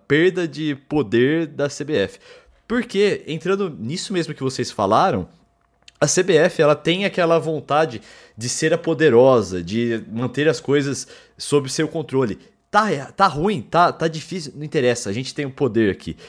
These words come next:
E se tem uma coisa que a, o pessoal gosta mais do que dinheiro é de poder, esse pessoal individualista, e nessa cultura individualista que a gente fala.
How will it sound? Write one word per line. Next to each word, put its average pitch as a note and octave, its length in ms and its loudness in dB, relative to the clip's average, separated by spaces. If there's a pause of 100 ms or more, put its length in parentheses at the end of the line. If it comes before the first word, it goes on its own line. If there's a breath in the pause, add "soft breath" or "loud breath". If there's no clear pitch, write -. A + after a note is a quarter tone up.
(300 loud breath)
E B2 1040 2
se - 220 -12
tem E3 200 -4
uma F3+ 180 -2
coisa D#3 500 0
que A#2 640 -2 (140)
a, G#2+ 420 -4
o A2+ 80 -14
pessoal B2 420 -2
gosta C3 480 -2
mais C3 300 0
do C#3 60 -14
que D3 100 -8
dinheiro A#2+ 400 0
é C#3 40 -2
de B2+ 100 -8
poder, G#2+ 600 2 (600 loud breath)
esse F2+ 220 -4
pessoal A#2 280 0
individualista, A2 720 0
e F2+ 40 -2
nessa G2+ 220 -4
cultura A2+ 340 -4
individualista A2 420 -4
que G2+ 60 -12
a - 20 -12
gente G#2 80 -14
fala. F2+ 220 -2